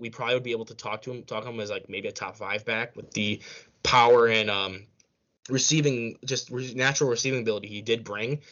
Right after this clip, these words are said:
when he was able to show it off. But I think the fact that he wasn't allowed to show it off makes him, like, more of a sleeper than other people, any, uh,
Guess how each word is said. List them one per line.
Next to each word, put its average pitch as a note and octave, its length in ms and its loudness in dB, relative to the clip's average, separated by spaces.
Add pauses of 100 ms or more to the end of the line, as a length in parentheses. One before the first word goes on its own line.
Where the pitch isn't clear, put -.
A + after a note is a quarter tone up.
(160)
when G#2+ 120 -4
he G#2 60 -4
was G#2+ 260 0
able A2 180 -2
to G#2 80 -12
show - 220 -2
it - 40 -2
off. B2 280 -4
But G#2+ 100 -4
I G#2 80 0
think C3 240 -4
the - 60 -20
fact C3 220 0
that B2 80 -8
he A2+ 80 -6
wasn't A#2 340 0
allowed G#2+ 80 -2
to G#2 40 -6
show G#2+ 160 -4
it G#2 60 -2
off G#2 220 -6 (120)
makes B2+ 240 -4
him, B2+ 120 -14
like, A#2+ 200 -14 (440)
more D#3 100 -2
of E3+ 100 -2
a D3+ 60 -6
sleeper D3 480 -6
than B2+ 160 -8
other A#2+ 160 -8
people, A2+ 420 -16
any, A#2+ 260 -8 (100)
uh, G2+ 260 -6